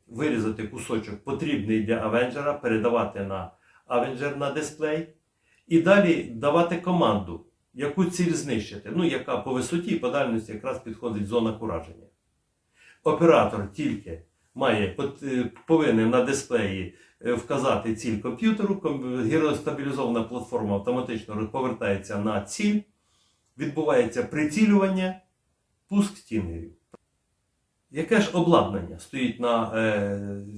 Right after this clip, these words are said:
цьому зенітно-ракетному комплексі Avenger? Перше. Радіо-, пасивний рока-, локатор, так його звуть. Це раді-, радіолінія, яка передає старшого командного пункту ці-, інформацію про радіолокаційну інформацію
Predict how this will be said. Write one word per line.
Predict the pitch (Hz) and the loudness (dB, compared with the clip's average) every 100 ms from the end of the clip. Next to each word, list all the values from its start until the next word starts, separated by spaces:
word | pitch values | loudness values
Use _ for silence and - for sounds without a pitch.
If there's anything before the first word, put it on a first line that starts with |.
| 104 | -14
цьому | - 135 117 | -6 -2 0
зенітно-ракетному | 117 135 123 117 120 107 117 113 | -2 -4 -2 -2 -4 -4 -2 -2
комплексі | 127 113 107 107 - | -2 -4 -6 -10 -6
Avenger? | 117 95 85 - _ _ _ _ _ _ | -4 -4 -6 -14 _ _ _ _ _ _
Перше. | - 131 101 - - _ _ - | -2 -2 -2 -12 -20 _ _ -2
Радіо-, | 135 170 156 139 | 4 4 4 0
пасивний | - 147 202 185 170 | 0 2 4 6 6
рока-, | 156 - 92 | 6 2 -2
локатор, | 113 151 117 87 101 | 2 2 2 -2 -4
так | 135 110 | -4 -4
його | 123 104 | -2 -4
звуть. | 90 85 | -6 -6
Це | 233 | -2
раді-, | 202 170 156 147 | 0 4 4 4
радіолінія, | 175 165 160 196 226 120 98 | 4 4 4 6 6 6 2
яка | 101 117 160 | -2 -2 -2
передає | 156 147 147 143 131 | -2 -2 -4 -2 -4
старшого | - 135 123 123 | -2 -2 -2 -6
командного | 127 127 110 127 | -2 0 0 -2
пункту | - 175 - - | -2 -2 -2 -8
ці-, | - - _ _ - | -14 -16 _ _ -10
інформацію | 135 127 147 131 104 104 101 87 | -6 -4 -2 0 0 -2 -8 -6
про | 107 107 117 | -4 0 2
радіолокаційну | 127 127 120 123 120 110 | 2 0 -4 -6 -2 0
інформацію | 113 110 165 185 175 165 160 | 2 0 2 2 0 -2 -2